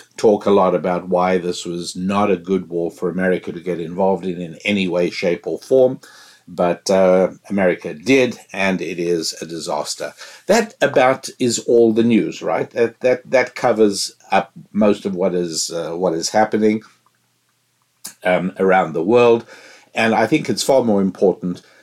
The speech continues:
that we dive into things that can help your life.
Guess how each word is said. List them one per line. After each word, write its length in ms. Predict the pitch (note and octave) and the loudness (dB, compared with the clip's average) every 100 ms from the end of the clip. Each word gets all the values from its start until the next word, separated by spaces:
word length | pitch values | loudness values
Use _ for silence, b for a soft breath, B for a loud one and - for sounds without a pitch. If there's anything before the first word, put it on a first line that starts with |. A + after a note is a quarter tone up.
| b | b
that 260 | G#2+ - | 0 0
we 140 | G2+ F#2 | -2 0
dive 380 | G2 G2+ G#2 | 0 2 2
into 220 | F#2+ F2+ - | 0 -4 -4
things 420 | A2+ F2+ F2+ - | 0 0 -2 -4
that 200 | F2+ - | -4 -4
can 180 | G2 F2 | -8 -6
help 400 | G#2+ G#2 - - | 0 0 0 -8
your 640 | - F2+ F#2+ A#2 A2 G#2+ - | -20 -16 0 4 6 4 2
life. 400 | F#2+ E2+ - - | 0 0 -2 -12